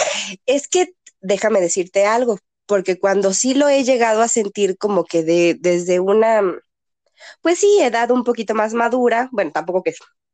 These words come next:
sea la señora de cuarenta y tantos años, ¿verdad? <laughs> Pero, o sea, de, de,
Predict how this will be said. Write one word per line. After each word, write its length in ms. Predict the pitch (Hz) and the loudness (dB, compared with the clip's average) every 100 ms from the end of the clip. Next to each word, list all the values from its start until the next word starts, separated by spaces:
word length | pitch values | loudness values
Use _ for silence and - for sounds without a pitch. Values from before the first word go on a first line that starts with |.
| _ | _
sea 280 | - 175 151 | -4 -2 -2
la 140 | 151 | -6
señora 300 | 156 180 180 | -6 -2 0
de 300 | 160 139 - _ - _ | 0 -4 -10 _ -20 _
cuarenta 320 | 180 185 170 | -2 -2 -2
y 60 | 170 | -2
tantos 280 | 170 165 | -4 -4
años, 240 | 240 196 170 | -2 -2 0
¿verdad? 220 | 185 226 | -2 -2
<laughs> 100 | 214 | -4
Pero, 300 | 247 247 233 - 427 - 302 | -2 0 -2 -2 -2 0 2
o 140 | 214 220 | 2 2
sea, 260 | 220 202 | 2 0
de, 220 | 180 196 185 | 0 0 0
de, 140 | 214 | -4